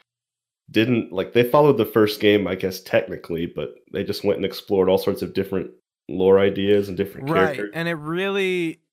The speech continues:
Speaker 2: l-, like, doesn't really connect to, like, Lordran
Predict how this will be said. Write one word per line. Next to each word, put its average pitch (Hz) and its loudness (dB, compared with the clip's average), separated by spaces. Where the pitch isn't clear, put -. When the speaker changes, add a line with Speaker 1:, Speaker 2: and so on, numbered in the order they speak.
Speaker 2:
l-, 135 -8
like, 135 -8
doesn't 160 -4
really 151 -6
connect 135 -8
to, 135 -8
like, 120 -10
Lordran 117 -10